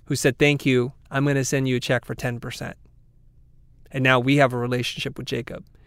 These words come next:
So if we're talking about this karmic equity, now, whether or not it's a ploy or not, hopefully it's not, they offered to do something, to be of service to someone else,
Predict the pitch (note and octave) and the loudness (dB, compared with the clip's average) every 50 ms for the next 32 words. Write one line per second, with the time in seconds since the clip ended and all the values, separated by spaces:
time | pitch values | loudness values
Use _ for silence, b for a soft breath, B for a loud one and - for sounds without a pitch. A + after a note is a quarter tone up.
0 | b b b b - - - C#3+ C#3 B2+ B2+ B2+ b b b b b b b b | b b b b -8 -2 0 2 2 2 0 -2 b b b b b b b b
1 | - - - _ D#3 C#3+ E3+ E3 - F3+ F#3 G3 - A3+ G#3 F#3+ F3 D#3 C#3 - | -20 -20 -4 _ 0 2 4 4 6 8 6 6 6 4 4 4 6 4 4 4
2 | - C3+ A#2+ - - - D#3 D3+ C#3+ C3 - - - F#3 - D#3 C3 B2+ B2 B2 | 0 -2 -4 -4 -2 -2 0 0 0 -2 -4 -6 -8 -6 -4 -4 -4 -4 -4 -6
3 | C#3 - - - - - - - _ - _ _ - - C#3 C3 D3+ E3+ F#3+ G3 | -10 -14 -18 -20 -20 -20 -20 -20 _ -20 _ _ -6 -4 -2 2 2 4 4 4
4 | F#3+ F3 D#3 C#3 - D3 - - - - E3 F3+ G#3+ A#3 F#3+ C#3 C3 B2 B2 - | 6 4 4 2 0 -6 -10 -10 -8 -2 0 2 2 2 2 0 -2 -2 -4 -4
5 | C3 C3 C3 - _ - - - D#3 - - C#3 B2 - - - C3 C3 C#3+ C#3+ | -4 -4 -6 -8 _ -10 -6 -4 -4 -4 -2 -4 -4 -6 -8 -10 -8 -4 -4 -2
6 | C3 B2 A2+ - - - _ - _ - - - - - - - - _ _ - | -2 -4 -6 -10 -16 -20 _ -20 _ -20 -20 -20 -20 -20 -20 -20 -20 _ _ -20
7 | _ _ _ - - - - _ _ - C3+ C3+ D3+ D#3+ D3+ D#3 D#3+ - - D#3+ | _ _ _ -20 -20 -20 -20 _ _ -2 0 2 4 6 6 4 4 2 -2 -4
8 | C#3 - B2+ B2 - D#3 F3 F3 - - B2 C3 - - - - - - - - | -4 -4 -8 -2 0 0 0 0 -2 -4 -6 -8 -10 -12 -14 -14 -16 -18 -18 -10
9 | - C#3 B2 - E3 F3+ E3+ C#3+ - - - - E3+ F3+ F3 F#3 F3+ - - C#3 | -10 -8 -4 -2 0 0 0 -2 -4 -6 -2 2 2 2 2 2 -2 -4 -4 -4
10 | - D#3+ C#3+ C#3 C3+ B2+ B2 B2+ C3 D3+ F#3 - b | -2 -2 -2 0 0 -2 0 0 0 0 0 -2 b